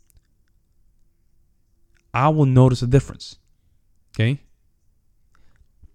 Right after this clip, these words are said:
Push yourself. It's important. You need to go through that pain. Push yourself in your limit. And you can identify what kind of comfort zone is that.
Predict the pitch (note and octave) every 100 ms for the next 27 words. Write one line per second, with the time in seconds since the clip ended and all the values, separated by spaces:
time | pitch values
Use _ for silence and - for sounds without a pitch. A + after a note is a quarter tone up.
0 | _ - - F#3 - C#3 - G2 - _
1 | - - C#3 B2 E3 D3+ A2+ A2 _ _
2 | _ _ - A2 A#2 C#3 C#3 C#3 C3 C3
3 | B2+ A#2+ - - B2 A2 - _ _ _
4 | _ _ - - C#3 C#3 D#3 C#3 D3 C3+
5 | C3 B2 A#2+ G#2+ - A#2 B2 C#3+ D#3 C3
6 | D#3+ F3+ D3 - A2 A2 A2+ A#2+ - D3+
7 | C#3 - F3+ - B2 - A2 - B2 B2
8 | C3 A#2+